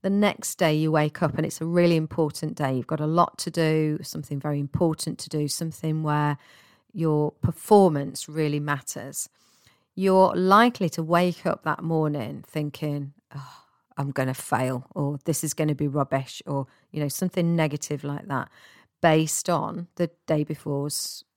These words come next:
experiences, you know, the, the evidence that you're basing it on. So it's likely then that you go into that very important day already feeling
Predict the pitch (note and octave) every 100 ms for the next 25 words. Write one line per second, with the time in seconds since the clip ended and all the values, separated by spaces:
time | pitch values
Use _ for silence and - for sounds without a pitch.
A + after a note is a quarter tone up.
0 | _ - D#3 - - D4+ A#3 D3 - C3+
1 | F2 - - G#3+ D3 D#3+ D#3 D3 D3+ -
2 | E3 E3+ G3+ - - - - E3 - F3
3 | E3 D#3+ F#3+ A#3 - C#3 C3+ - B2 C3+
4 | _ - - _ _ _ - A3+ F#3 A3
5 | A#3+ - G#3+ D3+ C3+ E3+ F#3 - E3 D#3+
6 | D#3+ D#3+ E3 F3 - D#3+ D3 D3+ C#3+ D3
7 | D#3 D#3 - D#3 D3 D#3 - D3 C#3 D3+
8 | F3 - D#3+ D#3+ E3 E3+ - F3 E3 D#3+
9 | D#3 D3+